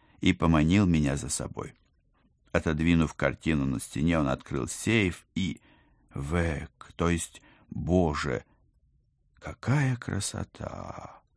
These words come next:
В сейфе стоял шотландский кукольный дом, явно сделанный вручную. Клетчатые занавески и скатерти, деревянная мебель, камин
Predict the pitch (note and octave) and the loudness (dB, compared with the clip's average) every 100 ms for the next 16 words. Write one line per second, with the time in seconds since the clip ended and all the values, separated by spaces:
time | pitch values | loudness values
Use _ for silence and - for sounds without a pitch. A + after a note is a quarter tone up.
0 | _ _ _ _ _ _ - - - - | _ _ _ _ _ _ -20 -16 -4 4
1 | A2+ A#2 A2+ - F#2 F#2+ F#2 - D2+ - | 6 6 2 0 2 4 4 2 -2 0
2 | A2 B2 A#2 - F2+ - A2 - F2 D#2 | 2 2 0 0 -2 0 -4 -2 0 0
3 | C#2+ A#1+ A1+ B2+ E2 - _ _ _ _ | 0 -2 0 0 0 -4 _ _ _ _
4 | - D2 F2+ A#2 C3+ C3 G2+ F2+ G#2+ G#2+ | -8 2 6 6 6 2 0 2 2 2
5 | G#2+ G2+ G2 - - D2 C#2 C2+ - _ | 2 0 -2 -2 -4 -2 -2 -4 -10 _
6 | _ _ _ _ _ _ - E2 D#2+ D#2 | _ _ _ _ _ _ 2 4 4 0
7 | C#2 C#2 C2+ B1+ C#2+ D2 C#2+ D2 D2 - | -2 0 0 0 0 2 2 2 -2 -4
8 | G1+ - - C#2 E2 - - - - _ | -6 -4 -4 -4 -4 -6 -12 -12 -12 _
9 | _ - - - F2 F2+ E2+ F#2+ F#2 F2+ | _ -20 -10 2 6 6 8 8 6 6
10 | F2 E2+ E2+ E2 D2+ B1 G1+ - _ _ | 6 6 6 4 4 0 -6 -8 _ _
11 | _ _ _ _ - F#2 F#2+ G#2+ F#2 | _ _ _ _ 2 6 8 8 6